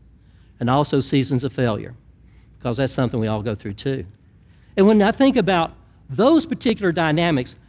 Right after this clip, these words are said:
that when it probably in Jesus' thought pattern, I can be putting all that kind of stuff in regards to what were we looking for? What are we looking for in a pastor, new pastor that we'll be doing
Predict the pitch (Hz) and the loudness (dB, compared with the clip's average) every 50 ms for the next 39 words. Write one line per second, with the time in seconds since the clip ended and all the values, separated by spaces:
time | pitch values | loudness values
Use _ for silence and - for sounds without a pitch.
0 | _ _ _ - - 156 160 156 170 226 269 262 226 - - - - 240 277 302 | _ _ _ 0 0 2 2 2 2 4 4 4 2 2 -2 -2 0 2 4 4
1 | 262 196 175 165 151 143 127 156 170 220 240 240 208 202 156 - - - - - | 4 4 4 4 4 2 0 -2 0 0 0 0 0 -2 -4 -4 -6 -8 -4 -2
2 | 196 190 214 196 175 - - - _ _ - _ - 220 254 262 240 185 131 110 | 0 2 2 2 0 -2 -6 -16 _ _ -16 _ -2 0 0 2 0 0 -2 -4
3 | 107 107 123 - _ _ _ - - _ - _ - 175 208 196 202 185 185 156 | -6 -8 -10 -14 _ _ _ -20 -20 _ -16 _ 0 0 0 2 2 2 0 0
4 | 160 - - - 226 226 214 185 156 220 254 302 254 214 214 208 - 196 165 156 | -4 -8 0 2 2 4 2 2 0 0 2 2 2 2 0 0 -2 0 0 0
5 | 147 - - 170 156 156 - - - _ _ _ _ - 175 175 170 160 175 180 | -2 0 0 0 0 0 -2 -8 -16 _ _ _ _ -2 0 0 2 2 2 2
6 | 180 180 165 - - 165 135 120 - - - _ _ _ - _ - 160 214 247 | 2 0 -2 -2 -4 -4 -4 -4 -6 -12 -20 _ _ _ -20 _ -8 -6 -4 -4
7 | 247 214 185 190 180 170 165 156 156 139 139 160 156 - - 143 131 - - 117 | -2 -2 0 0 0 0 0 0 -2 -2 -2 -4 -4 -2 -2 -2 -2 -2 -6 -6
8 | 110 110 104 185 185 190 202 190 180 151 147 160 160 160 - 123 123 - 127 113 | -6 -6 -6 -4 -4 -4 -2 -2 -2 -2 -2 -4 -6 -4 -6 -8 -8 -8 -8 -8
9 | 110 110 120 - _ _ _ - _ _ _ - 151 143 135 - - - 151 151 | -8 -10 -12 -14 _ _ _ -20 _ _ _ -4 -4 -4 -4 -4 -6 -6 -4 -2
10 | 143 143 - - - 123 120 131 135 131 - 160 160 160 - - 127 117 - 147 | -2 -4 -6 -6 -4 -2 -2 -2 -2 -2 -4 -4 -4 -4 -4 -6 -8 -6 -2 0
11 | 180 202 196 175 170 143 160 160 156 147 139 147 | 0 2 2 0 0 0 0 0 2 0 0 -2